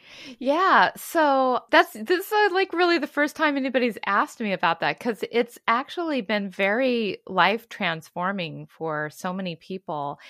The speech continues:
And so what I did, you know, so many people, there's a lot of exercises that you do in my, in my book. And, uh, you know, so when you get my book,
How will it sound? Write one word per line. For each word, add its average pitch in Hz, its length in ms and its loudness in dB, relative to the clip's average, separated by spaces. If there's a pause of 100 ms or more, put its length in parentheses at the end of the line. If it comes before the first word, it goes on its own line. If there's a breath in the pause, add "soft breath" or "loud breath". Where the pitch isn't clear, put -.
(320 loud breath)
And 185 380 -2
so 233 140 0
what 240 200 2
I 427 240 0
did, 208 440 0
you 247 60 0
know, 262 60 2
so 330 200 -6
many 381 240 -6
people, 233 720 -2 (240)
there's 233 280 0
a 240 80 2
lot 247 200 0
of 277 80 -2
exercises - 880 -2
that 175 180 -6
you 175 100 -8
do 165 600 -6
in 160 560 -8
my, 143 560 -8
in 151 160 -12
my 143 160 -12
book. 139 320 -10 (560 loud breath)
And, 165 840 -2
uh, 156 320 -6
you 185 100 -8
know, 175 80 -2
so 196 140 -8
when 208 140 -2
you 233 60 -2
get 220 100 -4
my 208 140 -2
book, 160 520 -4